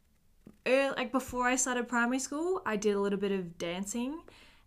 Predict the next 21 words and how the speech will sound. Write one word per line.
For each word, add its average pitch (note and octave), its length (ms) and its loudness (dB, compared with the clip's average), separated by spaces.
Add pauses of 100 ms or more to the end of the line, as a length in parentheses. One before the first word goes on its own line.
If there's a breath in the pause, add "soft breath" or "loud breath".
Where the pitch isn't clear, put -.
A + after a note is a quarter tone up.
(100)
And G#3 600 2
according A3+ 440 0
to G#3+ 120 -2
Mum, A3 500 2
I F3+ 240 -2
stopped - 400 -4
dancing G3 400 -2
because G3 560 -2
there G#3 180 -2
was G3+ 360 -2
too E4+ 160 -8
much D#4+ 200 -2
warm-up C4+ 360 -2
and A#3 100 -2
too A#3+ 120 -6
much A#3+ 140 -4
stretching G#3 600 -4
and G3+ 200 -4
not G3 140 -2
enough F#3 280 -6
dancing. F3 560 -10